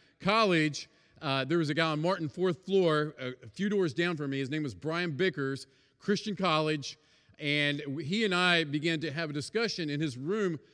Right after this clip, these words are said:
one night. And honestly, I think it was over, like, the chapel service in our Christian college that day,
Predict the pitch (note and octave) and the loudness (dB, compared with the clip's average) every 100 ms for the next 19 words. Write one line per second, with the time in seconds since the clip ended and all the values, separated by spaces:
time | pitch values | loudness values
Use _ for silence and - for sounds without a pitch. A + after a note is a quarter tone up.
0 | _ E3 D#3 C#3+ D3 D3+ - _ C3+ D#3+ | _ -2 0 2 2 2 -4 _ -10 -4
1 | E3 E3+ G#3+ C4 F#3 F#3 D#3+ D#3+ G#3 F3 | -4 0 2 2 0 0 0 2 0 0
2 | D#3 C3 - G3+ G#3 F#3 D#3+ D#3 D3+ C#3+ | -4 -4 0 4 6 6 2 0 -4 -4
3 | - C#3+ D3 - E3+ F#3+ E3+ D3 - D#3 | -6 -8 -8 -2 0 0 -2 -6 -4 -4
4 | D3 C#3+ - D#3 C#3 - F3+ D3+ C#3+ F3 | -2 -4 -6 -6 -6 -4 -6 -6 -6 -4
5 | D#3 A#2 C3 A2+ A#2+ G#2+ | -4 -6 -6 -4 -6 -6